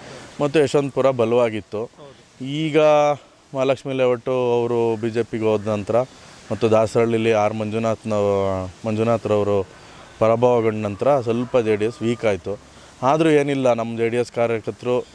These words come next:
Speaker 1: ಏನು ಇವತ್ತು ಮಂಜಣ್ಣವರು ಕಾಂಗ್ರೆಸ್ಗೆ ಹೋದರು, ಅವ್ರ ಜೊತೆಗೆ ಯಾರು ಕಾಂಗ್ರೆಸ್ನವ್ರು ಬಂದರು ಅವ್ರ ಜೊತೆ ಅವ್ರು ಹೋಗಿದ್ದಾರೆ ಅಷ್ಟೇ. ಜೆ ಡಿ ಎಸ್ನವ್ರು ಇಲ್ಲೇ ಉಳ್ಕೊಂಡಿದ್ದೀವಿ ನಾವು. ಮುಂದಿನ ದಿನಗಳಲ್ಲಿ ಜೆ ಡಿ ಎಸ್ ಪಕ್ಷ ಕಟ್ಟುವಂಥ ಕೆಲಸ ಮಾಡ್ತೀವಿ. ಈಗ ಎನ್ ಡಿ ಎ ಮೈತ್ರಿಕೂಟ ಇರೋದ್ರಿಂದ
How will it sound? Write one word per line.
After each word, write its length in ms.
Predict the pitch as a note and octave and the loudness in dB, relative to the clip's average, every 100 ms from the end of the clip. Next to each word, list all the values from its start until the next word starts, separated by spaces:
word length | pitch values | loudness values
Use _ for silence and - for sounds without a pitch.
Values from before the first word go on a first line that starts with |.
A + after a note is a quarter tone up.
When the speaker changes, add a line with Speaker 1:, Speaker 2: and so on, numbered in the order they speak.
| - - - | -20 -14 -2
Speaker 1:
ಏನು 600 | A#2+ C#3 C3+ C3 B2 A#2+ | 0 2 2 2 2 2
ಇವತ್ತು 240 | A#2+ A#2 | 0 -2
ಮಂಜಣ್ಣವರು 880 | A#2 A#2 B2+ C3 B2 B2+ B2+ A2+ G#2 - - - - | -4 -2 0 0 0 0 2 0 -2 -6 -20 -20 -6
ಕಾಂಗ್ರೆಸ್ಗೆ 460 | A#2 B2 B2+ - A#2 | -2 2 2 0 0
ಹೋದರು, 420 | A#2 G#2 F2 G#2+ - - - - - | 0 -2 -8 -10 -16 -20 -20 -12 -2
ಅವ್ರ 160 | B2+ | -2
ಜೊತೆಗೆ 320 | B2 A#2 C#3+ | 0 0 2
ಯಾರು 160 | C3+ C3 | 2 0
ಕಾಂಗ್ರೆಸ್ನವ್ರು 560 | B2 A#2+ B2+ B2 B2 A2+ | -2 -4 -6 -6 -6 -6
ಬಂದರು 200 | A#2+ C3 | -2 0
ಅವ್ರ 160 | G#2+ | 0
ಜೊತೆ 220 | G#2 - | -2 0
ಅವ್ರು 140 | A#2+ G2 | 0 0
ಹೋಗಿದ್ದಾರೆ 420 | G2 G2+ F#2+ F2 | -2 -2 -2 -4
ಅಷ್ಟೇ. 220 | F2 G2 | -4 -6
ಜೆ 160 | F#2+ G#2 | -2 0
ಡಿ 80 | A#2 | 0
ಎಸ್ನವ್ರು 320 | G#2 A#2 G#2+ | -2 -4 -2
ಇಲ್ಲೇ 140 | G#2 | 2
ಉಳ್ಕೊಂಡಿದ್ದೀವಿ 640 | A#2 G#2+ G#2 B2 A2 G2+ F#2+ | 2 0 0 0 -2 -6 -8
ನಾವು. 180 | F2+ A2 - - - - - D3+ | -10 -12 -16 -20 -20 -16 -10 -4
ಮುಂದಿನ 300 | D#3 E3 E3 | 0 2 4
ದಿನಗಳಲ್ಲಿ 500 | D#3+ D#3 D3 D3 D3+ | 2 2 2 2 2
ಜೆ 140 | C3+ | 2
ಡಿ 80 | C3+ | 2
ಎಸ್ 160 | C#3 - | 0 -2
ಪಕ್ಷ 240 | B2 - | -8 -4
ಕಟ್ಟುವಂಥ 420 | B2 A#2 B2 A#2 | -2 0 0 0
ಕೆಲಸ 280 | A2+ A2+ G#2 | -2 -4 -2
ಮಾಡ್ತೀವಿ. 580 | A#2 A2+ G#2 B2 A#2 A#2 | -2 -2 -2 -2 0 2
ಈಗ 60 | |
ಎನ್ 280 | A#2+ A2+ A2 | 2 2 0
ಡಿ 60 | B2 | 0
ಎ 60 | |
ಮೈತ್ರಿಕೂಟ 580 | B2 G#2+ B2 C3 A#2 A#2+ | 0 -2 -4 -6 -6 -2
ಇರೋದ್ರಿಂದ 500 | A#2+ A2+ G#2 G#2 G#2+ | 0 0 -2 -4 -2